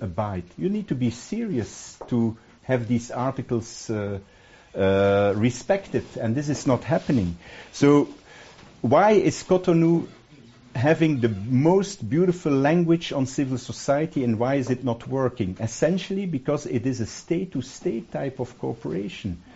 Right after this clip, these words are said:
with a very strong role of the national authorizing officers who control in undemocratic countries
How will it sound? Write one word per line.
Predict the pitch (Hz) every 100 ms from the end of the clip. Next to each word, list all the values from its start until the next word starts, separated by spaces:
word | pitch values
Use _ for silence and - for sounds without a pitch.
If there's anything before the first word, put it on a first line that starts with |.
| - -
with | 113 113
a |
very | 107 156 165
strong | - - 170 170
role | 131 139 165 175
of | 120
the | 110
national | 123 147 - 147 139
authorizing | 139 - 131 131 123 120
officers | 143 139 - 165 170 175 175 - - - - _
who | 143 147 -
control | 135 117 - 151 175 165 101 -
in | 120 117 -
undemocratic | 170 175 156 151 - 156 147 135 -
countries | 156 151 135 123 107 92 - -